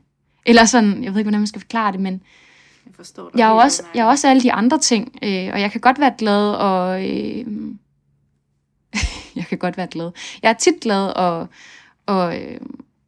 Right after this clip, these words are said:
Speaker 1: og, og vil gerne være en sjov og god veninde, og de her ting, og en god kæreste. Øh.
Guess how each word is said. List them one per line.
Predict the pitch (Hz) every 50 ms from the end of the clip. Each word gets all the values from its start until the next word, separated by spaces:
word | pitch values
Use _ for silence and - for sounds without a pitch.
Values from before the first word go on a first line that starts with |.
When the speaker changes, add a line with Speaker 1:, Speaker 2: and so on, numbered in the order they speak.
| _ _ _ _ _ _ _ _ -
Speaker 1:
og, | - 202 196 190 - -
og | 202 190
vil | 202
gerne | - 208 208 226 240
være | 240 226 208
en | 196 202
sjov | 196 - 233 233 226
og | 208 202
god | 233 233 214 202
veninde, | 208 202 196 202 214 220 226 233 233 214 190
og | 185 180 180 185 185 -
de | - 214
her | 214 208
ting, | - - 220 214 220 - -
og | -
en | - 185 190 - - _ _
god | - - 240 220
kæreste. | - - 196 190 196 208 202 - - 208 196 - - -
Øh. | 190 185 180 170 170 175 - 202 202